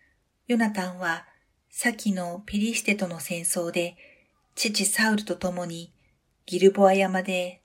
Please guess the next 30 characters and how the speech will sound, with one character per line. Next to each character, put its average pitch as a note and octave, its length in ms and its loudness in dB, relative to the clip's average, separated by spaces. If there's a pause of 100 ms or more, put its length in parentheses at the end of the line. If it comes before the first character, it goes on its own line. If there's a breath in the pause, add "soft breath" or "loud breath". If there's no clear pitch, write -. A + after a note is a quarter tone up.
(160)
戦 E3+ 260 -8
死 - 160 -2
し - 160 -2
ま E3 140 -6
し - 80 -8
た。 C#3 320 -8 (1400)
し - 160 -2
か A3 180 2
し、 F3+ 400 -4 (440)
ダ G3 100 12
ビ G3+ 140 6
デ F3+ 140 4
は D3+ 280 -2 (480)
ヨ A#3+ 140 6
ナ A#3+ 160 12
タ G3 160 2
ン F#3 100 -8
と F#3+ 80 -8
の F3 140 -6
契 F#3 240 2
約 F3+ 360 -2
を E3+ 140 -2
忘 E3+ 180 -4
れ G#3 120 6
ま G#3+ 120 12
せ G#3 180 2
ん F#3 60 2
で E3+ 140 -6
し - 100 -4
た。 D#3 280 -10